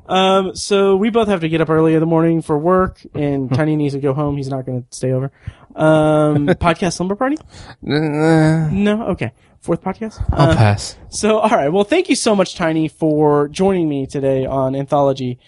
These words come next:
Speaker 1: Um, once, uh, go ahead and tell people where they can find you and those other two podcasts you're involved with.
Speaker 2: <laughs> Yeah. Um, so you can find, uh, search for the Obsessive Viewer podcast. You can find it on Facebook. You can follow Matt on Twitter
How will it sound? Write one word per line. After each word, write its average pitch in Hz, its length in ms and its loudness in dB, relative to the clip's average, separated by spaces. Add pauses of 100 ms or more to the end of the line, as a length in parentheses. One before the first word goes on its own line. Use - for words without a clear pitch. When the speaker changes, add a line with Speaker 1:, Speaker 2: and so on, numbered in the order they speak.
(420)
Speaker 1:
Um, 170 600 2
once, 185 560 -2
uh, 165 260 4
go 151 260 -2
ahead 220 100 2
and 214 100 -4
tell 185 300 2
people 175 380 -4
where 156 380 0
they 151 120 0
can 151 140 -8
find 147 240 -2
you 151 300 0
and 143 460 -2 (360)
those 175 220 2
other 190 180 2
two 190 160 -8
podcasts 160 460 -4
you're 127 140 -8
involved 123 280 -8
with. 127 100 -2 (240)
Speaker 2:
<laughs> - 60 -10
Yeah. 139 280 2
Um, 117 380 0
so - 140 -2
you 123 140 2
can 120 200 0
find, 131 600 0
uh, 110 460 2 (420)
search 165 260 -2
for 143 300 2
the 123 100 2
Obsessive 120 380 -2
Viewer 117 200 4
podcast. 113 560 0
You 113 60 -4
can 107 120 -2
find 107 260 -2
it 107 100 -2
on 104 300 -2
Facebook. 110 560 0
You 110 60 -8
can 110 120 0
follow 107 240 2
Matt 104 240 2
on 104 140 0
Twitter 107 480 2